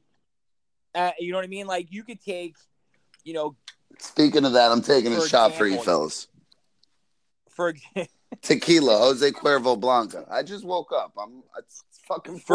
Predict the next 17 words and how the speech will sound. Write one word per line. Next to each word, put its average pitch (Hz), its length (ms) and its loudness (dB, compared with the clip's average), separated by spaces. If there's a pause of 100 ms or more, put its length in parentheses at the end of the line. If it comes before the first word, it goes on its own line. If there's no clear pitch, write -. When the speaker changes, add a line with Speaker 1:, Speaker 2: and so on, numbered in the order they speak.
Speaker 2:
Fourth 170 60 2
of 170 120 4
Speaker 1:
example, 202 280 6
Speaker 2:
July. 160 60 10
Speaker 1:
like, 139 220 6
you 208 160 4
get, 214 260 6 (680)
say 220 240 4
you 233 280 0
get, 208 340 0 (100)
you 175 140 -12
know, 156 520 -4 (100)
you're 165 480 -10 (160)
in 143 840 -16
Raleigh, 156 380 2
North 151 240 0
Carolina 127 480 -6